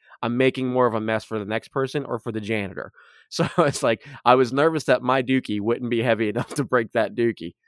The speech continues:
And I also didn't want my butt cheeks to touch it, 'cause it was really high up. <laughs> So I was in a bit of a bind there, Josh. So, like, people judge me for this story, but, like, I tell it because I feel like I was a hero. So,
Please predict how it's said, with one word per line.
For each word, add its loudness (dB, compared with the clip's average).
And -2
I 2
also 0
didn't -4
want -2
my -6
butt 0
cheeks -8
to -8
touch -12
it, -8
'cause -10
it -8
was -12
really -2
high -4
up. -2
<laughs> -14
So 0
I 6
was 2
in 0
a -4
bit 0
of -4
a -8
bind -4
there, -10
Josh. -16
So, -8
like, -6
people -2
judge 4
me -2
for -10
this -6
story, -2
but, -8
like, -6
I -2
tell 2
it -6
because -10
I 0
feel -4
like -4
I -4
was -8
a -14
hero. -12
So, 0